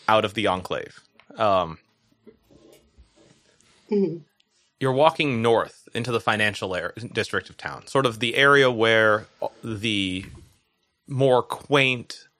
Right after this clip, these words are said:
Speaker 1: smaller buildings of the Enclave give way to the towering skyscrapers that make up the bulk of the, you know, the, the wealthy business headquarters that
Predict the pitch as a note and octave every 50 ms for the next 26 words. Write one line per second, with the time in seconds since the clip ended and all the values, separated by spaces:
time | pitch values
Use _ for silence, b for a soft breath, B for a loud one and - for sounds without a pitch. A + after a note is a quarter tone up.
0 | _ _ _ _ _ _ _ _ _ _ - - - - C#3+ C#3 C#3 C#3 C3 C3
1 | B2 A2 B2+ B2 A#2 A2 A2 A2+ G#2+ A2+ G2 G#2 G2+ C#2 D#2+ G#2+ A2 G#2+ A2+ G#2+
2 | G2+ F#2+ - A#2 G#2 F#2+ G#2 G2+ G2+ G2 G2 F#2+ F#2+ - - F#2 F#2 F#2 - -
3 | - G#2+ A2 A2+ A2 G#2 G#2+ G2 F2+ F2 - - - G#2+ G2 G2 G2 - - -
4 | G#2+ F#2+ F2 - - F#2+ E2+ D2+ - - - - - - _ _ _ _ _ _
5 | - A#2 A2 G#2+ G#2 - G2+ - - - G2 - - A2+ G#2+ G#2 G2 G2 - -
6 | F2 E2+ - - - F#2 E2 D2+ D#2 - - _ - - _ _ _ _ _ _
7 | _ _ _ _ - - - - G2 A2+ A#2 C3+ C3+ C3 B2+ B2+ A#2 A2 - A2+
8 | F#2+ A2 G#2 - G2+ F2+ - - - G2 E2+ - - A2 G2+ F2 E2 D#2+ D#2+ -
9 | - E2+ C#2+ C#2